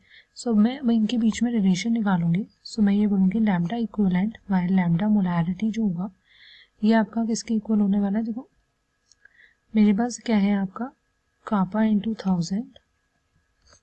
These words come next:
divided by molarity into n factor, right? So मेरे को just divide करना है into molarity ऊपर आ जाएगा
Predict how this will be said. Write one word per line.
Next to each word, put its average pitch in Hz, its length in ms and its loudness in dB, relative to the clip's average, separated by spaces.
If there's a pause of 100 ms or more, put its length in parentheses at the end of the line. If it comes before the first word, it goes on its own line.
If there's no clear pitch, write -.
(280)
divided 196 500 2
by 214 120 2
molarity 190 640 0
into 214 240 2
n 196 100 0
factor, 214 380 -6
right? 220 140 -2
So - 100 -8
मेरे 202 120 0
को 226 100 -4
just 208 280 -6
divide 185 340 0
करना 208 240 -2
है 233 80 -4
into 208 300 0
molarity 190 560 0
ऊपर 208 200 -4
आ 202 80 0
जाएगा 214 340 -4